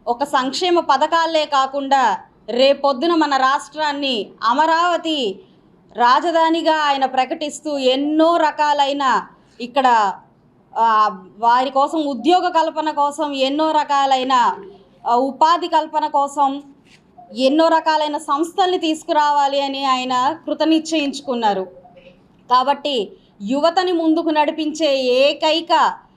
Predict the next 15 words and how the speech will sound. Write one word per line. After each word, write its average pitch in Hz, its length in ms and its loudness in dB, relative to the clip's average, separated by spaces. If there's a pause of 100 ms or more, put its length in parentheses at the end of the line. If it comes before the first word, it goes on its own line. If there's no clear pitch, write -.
(160)
బాధ్యత 254 540 2
గల 302 200 0
నాయకుడిగా 294 720 0
ఆయన, 262 460 0
ఆయన 254 240 -4
వ-, 240 240 0
అభివర్ణించుకుంటున్నారు. 262 1300 -2 (500)
అలాగే 269 720 0 (420)
ఈరోజు 285 380 0
స్త్రీలకి 320 840 -2 (160)
ఇప్పటి 320 380 -2
వరకు 320 400 0
జగన్మోహన్ 311 640 0
రెడ్డి 285 260 -2
గారి 262 480 0